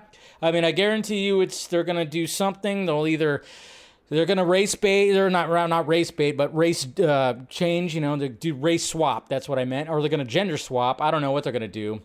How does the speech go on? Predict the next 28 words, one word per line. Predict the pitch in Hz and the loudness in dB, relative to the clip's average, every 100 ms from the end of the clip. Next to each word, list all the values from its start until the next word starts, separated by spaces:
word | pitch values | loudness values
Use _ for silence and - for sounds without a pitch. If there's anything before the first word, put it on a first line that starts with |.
| _ - | _ -10
because, | 151 156 214 | -4 -2 0
you | 220 | 2
know, | 151 151 | 2 2
it | 143 | 2
is | 139 143 | 0 -2
twenty | - - 143 | -6 -4 -4
twenty-two. | 135 131 127 208 220 214 196 - - _ | -2 -4 -4 2 4 4 0 -10 -20 _
That's | 156 151 135 | -6 -4 -2
what | 131 123 | -2 -2
they | 151 | 4
do. | 262 170 - - _ | 4 4 0 -12 _
So | - 127 117 113 101 - | -2 0 2 -2 -6 -12
we'll | 135 | -10
see. | - 151 95 - _ _ _ - | -2 -2 -2 -10 _ _ _ -14
Smile! | - - 160 185 302 339 294 269 269 262 262 185 | -8 -6 0 4 6 6 6 8 6 4 0 4
Ah, | 285 349 370 370 370 359 330 311 294 277 262 233 | 8 10 10 10 10 10 10 10 10 10 10 8
no! | 240 302 320 190 - - _ | 6 6 6 6 2 -8 _
Don't | 202 254 | 2 4
look | 277 294 | 4 4
at | 269 214 | 4 4
it. | 135 | 2
Don't | 175 202 | 0 2
look | 240 247 | 2 2
directly | 254 254 247 247 254 | 4 4 2 4 4
at | 262 226 | 6 4
it. | 160 | 2
Jesus | - 220 175 160 | 0 -2 -2 -6
Christ. | - 220 170 - | 0 2 2 0